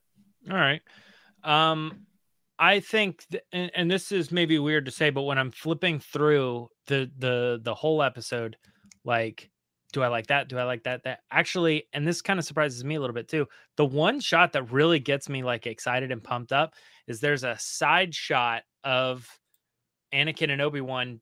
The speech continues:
going back and forth, just doing the, the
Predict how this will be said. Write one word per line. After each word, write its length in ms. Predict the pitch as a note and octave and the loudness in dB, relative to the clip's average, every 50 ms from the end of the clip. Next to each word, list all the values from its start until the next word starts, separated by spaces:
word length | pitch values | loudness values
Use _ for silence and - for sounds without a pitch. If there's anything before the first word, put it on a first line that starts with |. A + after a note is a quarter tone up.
| _ - | _ -8
going 420 | - C3 B2+ B2+ B2+ B2 B2 A2+ _ _ _ _ _ _ _ _ - | -6 -4 -2 -2 -2 -2 -4 -10 _ _ _ _ _ _ _ _ 0
back 260 | E3 D#3 C#3 B2+ - | 0 0 0 0 -4
and 100 | C3 A#2+ | -10 -8
forth, 460 | - - E3+ C#3 A2+ G#2+ - - - - _ _ _ _ _ _ _ _ _ _ _ - | -2 0 0 0 0 -4 -10 -20 -20 -20 _ _ _ _ _ _ _ _ _ _ _ -8
just 260 | - C#3+ - - - | -6 -6 -6 -2 0
doing 300 | D3 D3 D3+ D3+ D3 C#3+ | 2 2 2 2 0 0
the, 360 | D3 C#3+ C#3 C3+ C3+ C3 A#2 C3 | -2 -2 0 0 -2 -4 -4 -2
the 460 | B2+ C3+ C3 B2+ B2+ B2+ B2+ C3 B2+ | 2 4 4 4 4 4 2 0 -2